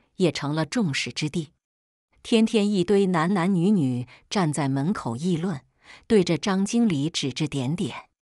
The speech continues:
一周后，张经理扛不住压力，把岳建华和刘梅一起解雇了。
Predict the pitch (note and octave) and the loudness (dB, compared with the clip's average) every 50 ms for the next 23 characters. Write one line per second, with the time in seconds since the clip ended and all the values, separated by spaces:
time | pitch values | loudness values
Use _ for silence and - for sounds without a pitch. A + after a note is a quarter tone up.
0 | _ _ _ _ _ _ _ _ - A#3 G#3 F#3 - A3 A3 A3 - - G#3 D#3 | _ _ _ _ _ _ _ _ 2 2 2 4 2 0 0 0 0 0 0 0
1 | C3 C3 - _ - - - - _ - - G3+ G3 F#3 G3 - G#3 G3 G3+ F3+ | -2 -4 -8 _ -20 -20 -20 -18 _ -2 0 2 2 2 2 2 2 2 2 2
2 | C#3+ B2+ B2+ - - - C#3+ E3+ G3+ A3 G3+ E3+ - E3+ D#3 D#3 G#3 G#3 G#3+ B3 | 0 -2 -4 -6 -6 -4 -2 0 0 0 0 0 0 0 0 0 0 -2 -2 -2
3 | C4 C#4 G#3+ - - _ _ _ _ _ - - - - F#3 D#3+ D#3+ F#3 B3 A#3 | -2 -2 -2 -4 -8 _ _ _ _ _ -20 -10 -4 0 0 0 2 2 2 2
4 | G3 F3 - G3+ E3 D3 - - C3+ B2+ C3 D3+ E3+ - - E3+ E3 E3 D3+ D#3 | 2 2 2 0 0 0 -2 -2 -2 0 -2 -2 -4 -4 -4 -2 0 0 2 2
5 | G#3+ A3+ G3 D3 C#3 D#3 E3+ A#3+ B3 G3 - - - D3+ D#3 - - C#3+ B2 - | 4 4 4 2 0 -2 -2 -2 -2 -2 -2 -2 -4 -4 -4 -4 -4 -4 -4 -4
6 | - - D#3 C3+ A#2 - - - | -6 -6 -6 -6 -6 -8 -10 -12